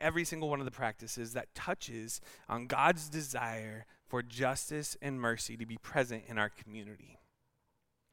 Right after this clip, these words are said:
We talk about it here at Imago, not as a box to just check off, but as an invitation to consider in all of the spaces of life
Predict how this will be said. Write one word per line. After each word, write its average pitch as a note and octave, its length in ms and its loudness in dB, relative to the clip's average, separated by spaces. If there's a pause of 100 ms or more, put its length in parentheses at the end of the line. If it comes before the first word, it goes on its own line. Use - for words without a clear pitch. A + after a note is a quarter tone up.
(120)
We B2+ 100 0
talk C#3 280 4
about D3+ 180 10
it C#3+ 120 0
here C#3+ 260 2
at B2+ 80 2
Imago, A#2+ 420 4 (300)
not D#3 400 10
as D3+ 140 0
a C#3+ 40 2
box C3+ 640 6
to C3 320 -2 (240)
just - 320 0
check - 420 2
off, A2+ 540 2
but B2+ 220 6
as D3 180 10
an D3+ 100 0
invitation D#3+ 680 2
to C3+ 80 -2
consider B2 420 2
in B2 140 4 (100)
all D3 240 12
of F3 140 10
the F3 100 6
spaces C3 720 -2
of B2 300 -2
life G#2+ 400 -2